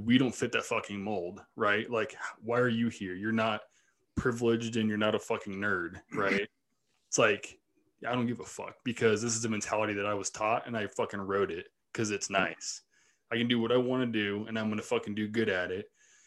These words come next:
Speaker 1: And that's like, it's like, 'cause I'm not a victim. I can be like, "Oh man, I had such bad experience.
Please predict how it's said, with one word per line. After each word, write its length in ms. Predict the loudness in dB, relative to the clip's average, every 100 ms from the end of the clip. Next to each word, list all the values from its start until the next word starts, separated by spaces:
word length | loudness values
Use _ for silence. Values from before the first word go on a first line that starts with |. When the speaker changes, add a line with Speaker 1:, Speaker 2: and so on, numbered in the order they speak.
| _ _ _ _ 0
Speaker 1:
And 500 | 2 2 0 -4 -6 -12 _ _ _ -12 -6
that's 320 | -4 0 2
like, 400 | 2 0 -4 -16 _ _ _
it's 80 | -2
like, 100 | -2
'cause 100 | 0
I'm 60 | 0
not 200 | 2 2
a 20 |
victim. 320 | 0 -4 0
I 80 | 0
can 80 | 2
be 60 |
like, 140 | 0 0
"Oh 120 | -2
man, 240 | 0 0
I 40 | 0
had 240 | -2 0
such 200 | 2 2
bad 140 | 2 2
experience. 680 | 2 0 2 2 2 0